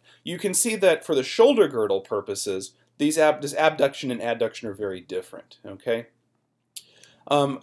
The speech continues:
we know that abduction is moving away from the midline.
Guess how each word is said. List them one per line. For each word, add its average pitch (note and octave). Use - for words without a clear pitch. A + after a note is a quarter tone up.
we D3+
know F#3
that E3+
abduction D#3
is B2
moving C3
away A#2+
from A2+
the G2+
midline. G#2+